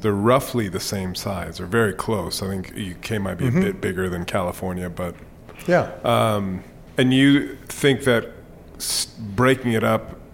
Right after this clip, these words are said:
Speaker 1: why is that a solution?
Speaker 2: Currently, we've got a state that is completely run by a monopoly, and they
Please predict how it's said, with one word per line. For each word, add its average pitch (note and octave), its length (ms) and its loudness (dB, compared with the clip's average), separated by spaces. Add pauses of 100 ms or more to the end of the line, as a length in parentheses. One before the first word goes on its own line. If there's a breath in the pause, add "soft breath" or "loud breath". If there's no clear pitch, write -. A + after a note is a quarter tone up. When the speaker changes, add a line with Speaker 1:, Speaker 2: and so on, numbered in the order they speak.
(140)
Speaker 1:
why B2 280 4
is A2 300 2
that A2 360 2
a F#2+ 60 -4
solution? F#2 920 -6 (580)
Speaker 2:
Currently, A#2 600 4
we've A#2 280 4
got G#2+ 480 4 (160)
a G2+ 160 0
state G#2+ 560 2
that G2+ 200 2
is F2+ 400 0 (280)
completely A#2+ 880 2
run G#2 500 4
by F2+ 440 2 (160)
a G#2 100 0
monopoly, F#2+ 1000 0
and F2+ 260 -2
they F2+ 360 -2